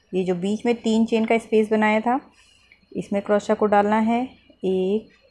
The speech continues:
दो, तीन,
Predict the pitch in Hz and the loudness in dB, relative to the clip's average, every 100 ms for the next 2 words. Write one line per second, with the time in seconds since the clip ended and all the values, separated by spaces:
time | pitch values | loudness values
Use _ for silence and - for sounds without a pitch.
0 | _ _ _ _ _ 170 170 175 190 - | _ _ _ _ _ -4 -4 -4 -8 -14
1 | _ _ _ _ _ _ _ 196 185 202 | _ _ _ _ _ _ _ -6 -2 0
2 | 233 | 0